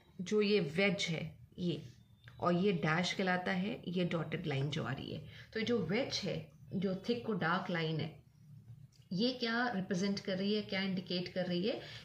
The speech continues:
कि ये वाली जो bond है, ये किधर होगी, ये project कर रही होगी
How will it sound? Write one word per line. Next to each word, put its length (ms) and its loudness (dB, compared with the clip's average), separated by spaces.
कि 80 -4
ये 240 2
वाली 200 2
जो 160 4
bond 360 2
है, 220 -6
ये 80 0
किधर 300 2
होगी, 260 2
ये 300 4
project 340 0
कर 100 0
रही 160 2
होगी 220 2